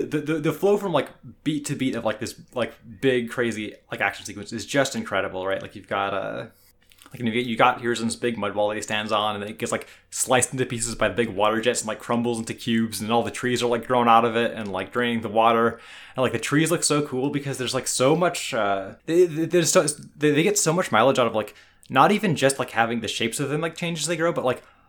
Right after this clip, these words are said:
all of this very, like, intricate, like, changing of, like, the, the, the, like, sort of, like, lines shading them on their surface that, like, give it this, like, great sense of volume as, like, all of these trees grow. It's just, like, like, unbelievable to even think of, like,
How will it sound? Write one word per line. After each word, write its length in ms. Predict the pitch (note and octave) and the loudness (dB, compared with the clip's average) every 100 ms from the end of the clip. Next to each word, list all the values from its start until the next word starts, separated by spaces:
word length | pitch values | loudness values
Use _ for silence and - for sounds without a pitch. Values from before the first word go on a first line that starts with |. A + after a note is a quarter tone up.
| - | 0
all 200 | B2+ E3 | 4 4
of 60 | |
this 120 | F3+ | 2
very, 300 | B2 A#2+ C#3+ | 4 6 6
like, 180 | C3+ A2+ | 4 2
intricate, 380 | C3 A2+ - C3+ | -2 -2 -2 -2
like, 180 | A2+ - | -2 -4
changing 440 | - B2 C3 C3 | -2 -2 0 -2
of, 60 | A2+ | -2
like, 160 | G#2+ - | -2 0
the, 220 | G2+ G2 | 0 0
the, 60 | A2+ - | -4 -6
the, 220 | G#2 A2+ | -2 0
like, 140 | A2+ - | 0 -2
sort 140 | B2 | -2
of, 40 | |
like, 140 | A#2 - | -2 0
lines 320 | G2 A2+ A#2 | 2 2 0
shading 260 | - G#2+ A#2+ | 0 -2 0
them 120 | A#2 | 0
on 80 | G2+ | 0
their 80 | |
surface 400 | F#2+ G#2+ - D3+ | -2 -4 -4 -4
that, 140 | - G#2+ | -4 -4
like, 300 | G#2 F#2+ - _ _ _ _ - | -6 -6 -16 _ _ _ _ -2
give 160 | C3+ | -2
it 60 | C#3+ | 0
this, 180 | C3 B2 | -4 -4
like, 140 | A2+ | -4
great 240 | G#2+ A#2 | 0 0
sense 180 | C3 A#2 | 0 -4
of 80 | A2 | -2
volume 300 | G2 G#2+ A#2+ | 0 0 0
as, 40 | |
like, 120 | A2 G#2 | -2 0
all 120 | G#2+ | 0
of 60 | |
these 160 | G#2 - | -2 -8
trees 240 | - A2+ | -4 -4
grow. 200 | A#2 C#3+ | 0 0
It's 120 | C#3+ - | 0 -2
just, 180 | - | -2
like, 220 | A2+ G2+ - _ _ _ _ | -2 -2 -6 _ _ _ _
like, 160 | F#3 F#3 | 2 4
unbelievable 760 | G3+ A3 A3+ G3 F#3 E3+ D3+ D3 | 8 10 10 8 4 2 0 2
to 40 | |
even 240 | D3 C3+ | 0 0
think 240 | A#2 C3 A#2 | -2 -4 -2
of, 80 | G#2+ | -2
like, 220 | A2+ | -2